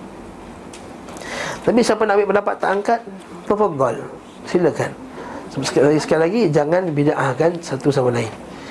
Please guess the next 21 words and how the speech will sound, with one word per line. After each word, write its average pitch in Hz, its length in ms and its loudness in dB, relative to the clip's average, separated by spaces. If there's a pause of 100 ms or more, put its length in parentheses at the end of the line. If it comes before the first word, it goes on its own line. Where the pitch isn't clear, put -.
(200)
Dalam 139 160 4
masalah 139 400 2
yang 135 80 4
betul-betul 151 480 2 (480)
khilaf 170 320 2
as-sa'igh, 165 560 2 (320)
kalau 160 160 4
khilaf 185 240 2
tu 180 160 -4
wujud 170 400 0 (240)
di 156 80 6
kalangan 175 240 2
sahabat, 196 400 2 (480)
tak 127 160 -6
ada 147 80 6
siapa 170 320 2
berhak 135 400 0
mengatakan 135 400 0
itu 131 240 0
adalah 135 320 2 (960)
bid'ah. - 240 2